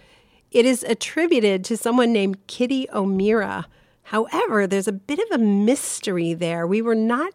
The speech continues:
able to find out who Kitty O'Meara is. How is that possible in this age of social media?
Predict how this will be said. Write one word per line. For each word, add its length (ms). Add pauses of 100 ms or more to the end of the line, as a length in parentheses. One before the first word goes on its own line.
able 300
to 100
find 400
out 200
who 200
Kitty 400
O'Meara 760
is. 600 (640)
How 260
is 100
that 240
possible 640
in 160
this 260
age 300
of 180
social 480
media? 540